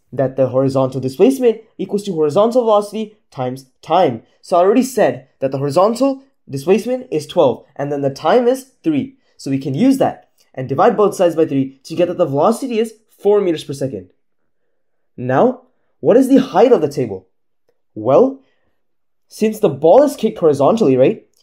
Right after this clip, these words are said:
from the table, it means that the initial vertical velocity is zero. And we also know that the time that it takes for the motion is three seconds, and then the acceleration is g. So we can use this equation to find the height of the table.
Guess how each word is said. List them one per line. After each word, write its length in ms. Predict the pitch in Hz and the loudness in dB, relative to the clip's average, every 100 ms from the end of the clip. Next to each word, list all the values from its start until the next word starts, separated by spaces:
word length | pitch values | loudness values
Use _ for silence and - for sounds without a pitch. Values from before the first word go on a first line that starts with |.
| _ | _
from 140 | - 139 | -6 -4
the 80 | 139 | -2
table, 420 | 139 151 262 262 | 0 2 0 0
it 140 | 208 | -6
means 240 | 208 254 233 | -4 -4 -2
that 140 | 240 | -2
the 120 | 220 | -4
initial 340 | 170 208 262 262 | -4 -4 -2 0
vertical 280 | 185 170 160 | 0 -2 0
velocity 420 | 147 170 202 226 | 0 0 -2 -4
is 220 | 262 - _ - | -4 -8 _ -18
zero. 460 | 113 165 165 92 - _ _ _ _ _ _ _ _ _ - | -2 2 2 0 -6 _ _ _ _ _ _ _ _ _ -4
And 180 | 165 170 | -2 0
we 80 | 202 | 2
also 280 | 254 285 | 2 2
know 160 | 262 156 | 0 2
that 120 | 160 | 0
the 60 | 170 | -4
time 320 | - 185 269 | -4 0 2
that 80 | 277 | 0
it 100 | 233 | -2
takes 180 | 208 196 | -8 -8
for 120 | 165 | -6
the 80 | 131 | -2
motion 380 | 139 - 269 277 _ _ - | -2 -2 -4 -6 _ _ -12
is 260 | 151 - _ - | -12 -14 _ -4
three 200 | 240 269 | -2 0
seconds, 480 | 220 - 127 107 _ _ - | 0 0 -4 -10 _ _ -6
and 200 | 156 165 | -4 -2
then 160 | 175 | -2
the 60 | 165 | -2
acceleration 580 | 160 180 180 202 202 262 | 0 2 4 2 2 -2
is 220 | 269 - _ - | -2 -8 _ -14
g. 420 | 127 196 147 - _ _ _ _ _ _ | -6 -2 -4 -6 _ _ _ _ _ _
So 140 | - 165 | -10 -6
we 60 | |
can 140 | 196 185 | -2 0
use 360 | 254 277 180 | 2 0 -4
this 260 | 156 202 233 | -2 0 0
equation 520 | 226 190 180 131 - _ _ | 2 2 2 -2 -6 _ _
to 100 | - | -10
find 240 | 139 180 233 | 0 2 4
the 60 | |
height 180 | 185 180 | 4 4
of 60 | 190 | 4
the 80 | 180 | 2
table. 420 | 160 120 98 | 0 -2 -4